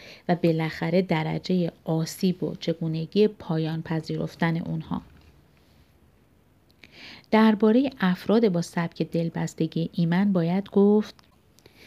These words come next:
به این دلیل که این افراد به خودشون اعتماد دارن و قدر خودشون رو می‌دونن، می‌تونن با دیگران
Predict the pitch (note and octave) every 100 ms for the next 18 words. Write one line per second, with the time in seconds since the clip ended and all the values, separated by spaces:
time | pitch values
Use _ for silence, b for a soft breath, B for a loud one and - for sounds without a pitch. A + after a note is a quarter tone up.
0 | B B G#3+ A3 B3+ G#3+ E3 D#3+ D#3+ D#3+
1 | - F3+ F3+ E3+ E3 - E3 - E3+ -
2 | G3+ G#3 F3 E3+ E3+ F3 - E3+ D#3+ D#3+
3 | - E3 D#3+ D#3+ D#3+ B B B B G3
4 | G3 A#3+ C4 C4+ C4+ B3 B3+ C4 - F#3
5 | F3 F3 E3+ F3 E3+ G#3 G3 F#3 B B
6 | B - D4+ - F#3+ D#3+ D#3+ D#3+ E3+ E3
7 | E3 E3 E3+ E3 E3